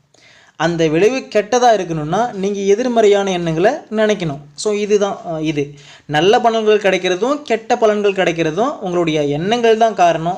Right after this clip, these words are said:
உங்களு-, உங்களுடைய எண்ணங்கள் அடிப்படையா தான் வச்சு தான் அந்த பலன்கள் அப்படின்றது அமையுது. இந்த பலன்களுடைய, இந்த பலன்கள் வந்து யாருக்கு போய் சேரும் அப்படின்னா, அந்த எண்ணங்களுக்கு சொந்தக்காரங்கிறா இல்லையா, மூல காரணமா, அந்த எண்ணங்களோட மூல காரணமா இருந்தா அந்த எண்ணங்களுக்கு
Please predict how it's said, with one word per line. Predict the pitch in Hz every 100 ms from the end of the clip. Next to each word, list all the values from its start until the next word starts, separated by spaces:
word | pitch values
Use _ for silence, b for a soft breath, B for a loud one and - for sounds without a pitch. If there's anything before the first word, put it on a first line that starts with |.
| 165
உங்களு-, | 151 151 151
உங்களுடைய | 151 156 151 147 151
எண்ணங்கள் | 147 170 214 208 180
அடிப்படையா | 175 180 175 165
தான் | 202 277 B B B -
வச்சு | 170 190
தான் | 226
அந்த | 202 175
பலன்கள் | 180 190 185
அப்படின்றது | 160 160 180 185
அமையுது. | 147 160 156 131 131 _ b b b -
இந்த | 175 165 165
பலன்களுடைய, | 165 156 185 247 247 226 214 196 190 208 214 - 180
இந்த | 165 165
பலன்கள் | 165 202 226
வந்து | 208 202
யாருக்கு | 175 170 202 196
போய் | 190 180
சேரும் | 175 180 190 170
அப்படின்னா, | 147 143 175 226 233 -
அந்த | 156 151
எண்ணங்களுக்கு | 147 165 214 220 214 208 -
சொந்தக்காரங்கிறா | 175 202 208 208 202 190
இல்லையா, | 180 180 208 151
மூல | 151 175 202 202
காரணமா, | 185 185 190 190
அந்த | 156 151
எண்ணங்களோட | 156 196 202 190 175
மூல | 185 196
காரணமா | 190 180 185 185
இருந்தா | 170 196
அந்த | 180
எண்ணங்களுக்கு | 156 175 190 185